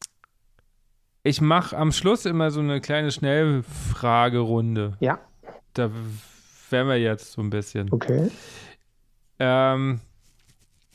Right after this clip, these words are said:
Speaker 1: die sind heute ein bisschen schwerer zu stellen, finde ich, so mit, mit dem Background. Ähm, was lernst du gerade, was du nicht kannst?
Speaker 2: Oh, das ist echt eine,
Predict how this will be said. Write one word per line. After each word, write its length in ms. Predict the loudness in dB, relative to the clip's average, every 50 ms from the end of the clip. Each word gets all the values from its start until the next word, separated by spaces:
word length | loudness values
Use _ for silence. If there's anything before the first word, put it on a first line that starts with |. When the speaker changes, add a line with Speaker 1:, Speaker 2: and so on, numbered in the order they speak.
| _ _ -4
Speaker 1:
die 80 | -2 0
sind 180 | 0 2 2
heute 240 | 2 2 2 0 -2
ein 40 | -4
bisschen 280 | -4 -2 -2 -2 -4
schwerer 380 | -2 -2 0 0 0 0 0 -2
zu 140 | -2 -4 -6
stellen, 420 | -4 -2 -2 -2 0 0 -2 -2
finde 280 | -2 -2 -4 -2 -2 -4
ich, 220 | -6 -6 -10 _ _ _ _
so 160 | -10 -6 -6
mit, 300 | -4 -4 -6 -8 -10 -10
mit 180 | -8 -8 -6 -6
dem 160 | -6 -6 -4
Background. 500 | -4 -6 -6 -6 -6 -4 -4 -4 -4 -6 -10 -16 -20 -18 -18 -18 -18 -18 -20 _ _ _
Ähm, 420 | -2 0 2 2 2 2 0 -2 -4 -6 _ _ _ _ _ _ -20 -20 _ _ _ _ _ _ _ _ _ _ _ _ _ _ _ _ _ _ _ _ _ _ _ _ _ _ _ _ _ _ _ _ _
was 320 | -2 0 0 0 0 0 2
lernst 360 | 2 2 2 2 0 -2 -2
du 80 | -2
gerade, 520 | 0 0 0 2 2 2 2 2 0 0 0
was 160 | -2 -4 -4
du 100 | -4 -2
nicht 380 | 0 0 0 0 -2 -4 -8 -6
kannst? 540 | -4 -2 -2 -2 -2 -6 -8 -12 -20 -20 -20 -20 -20 -20 -20 -20 -20 -20 -20 -20 _ _ _ _ _ _ _ _ _ _ _ _ _ _ _ _ _ _ _ _ _ _ _ _ _ _ _ _ _ _ _ _
Speaker 2:
Oh, 180 | -2 0 0 0
das 160 | 0 -2 0
ist 60 | 2
echt 260 | 2 2 0 0 0 0
eine, 180 | 0 0 -2